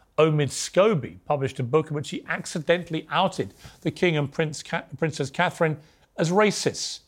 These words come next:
an implausible, ludicrous claim which unwittingly did more damage to the Sussex racism smear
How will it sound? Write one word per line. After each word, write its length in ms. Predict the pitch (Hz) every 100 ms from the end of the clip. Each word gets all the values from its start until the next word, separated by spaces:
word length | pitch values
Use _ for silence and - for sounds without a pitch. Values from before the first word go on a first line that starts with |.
| _ _ _ -
an 160 | 160
implausible, 720 | 147 - 208 170 135 113 113 127
ludicrous 420 | 151 135 127 110
claim 400 | - 208 185 175 - - -
which 200 | 202 196
unwittingly 480 | 180 202 214 165
did 180 | 147 156
more 180 | 143 160
damage 440 | 127 160 147 143
to 80 | 143
the 80 | 139
Sussex 380 | 135 160 156 127
racism 440 | 151 135 135 139
smear 400 | 131 160 147 139